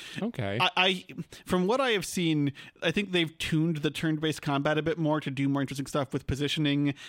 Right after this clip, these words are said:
Speaker 2: and just make it feel a bit more polished and cohesive overall. Like, I've heard people say that the, it's actually a really good turn-based combat system in this new one.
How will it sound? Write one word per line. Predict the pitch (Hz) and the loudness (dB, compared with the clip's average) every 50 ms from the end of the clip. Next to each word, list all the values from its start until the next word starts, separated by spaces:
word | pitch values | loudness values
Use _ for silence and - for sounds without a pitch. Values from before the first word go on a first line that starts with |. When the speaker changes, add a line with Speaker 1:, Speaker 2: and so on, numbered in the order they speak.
| - - | -8 -2
Speaker 2:
and | - 156 143 143 | 0 0 0 0
just | 165 165 - - | -2 -2 0 2
make | 156 147 147 - | 2 2 2 0
it | 165 - | -4 -4
feel | - 165 156 147 143 143 139 135 - - - - - | -2 0 2 4 4 2 2 -2 -4 -12 -8 -4 -2
a | 151 | 0
bit | 131 160 - | 2 2 2
more | 165 151 143 135 | 2 0 0 0
polished | - - 139 143 143 135 - - | 0 0 2 2 2 2 0 0
and | 147 - | -2 -2
cohesive | 151 131 - 151 139 - - 131 135 | -2 -4 -2 -4 -2 -2 -2 -4 -2
overall. | - 151 135 135 135 127 - - 147 143 151 160 170 175 175 165 - - - - - | 0 0 0 0 -2 -2 0 0 2 2 4 4 2 2 0 -2 -6 -12 -16 -6 -2
Like, | 156 143 156 | -2 0 0
I've | 143 - | 0 0
heard | 165 147 | 0 -2
people | 165 160 147 156 | -2 -4 -4 -4
say | - - 151 | -2 0 0
that | 139 139 139 139 | 0 0 0 0
the, | 143 139 139 - | 0 0 0 -2
it's | 143 - | -2 0
actually | 147 143 139 - - 156 143 | 0 0 0 -2 -2 0 0
a | 127 | 0
really | 127 156 139 131 135 131 | 0 0 0 0 0 0
good | 135 131 147 139 131 135 135 - | 0 0 0 0 0 0 -2 -2
turn-based | - 139 135 127 135 135 131 - | -2 0 0 0 0 -2 -4 -4
combat | - 139 139 139 147 143 | -4 -4 -2 -2 -2 -2
system | - 160 151 - - 160 | -4 -4 -6 -4 -2 0
in | 160 151 | 0 0
this | 156 156 - 175 | 0 -2 -2 0
new | 170 170 | 0 2
one. | 170 170 170 170 170 165 | 2 2 2 2 0 -2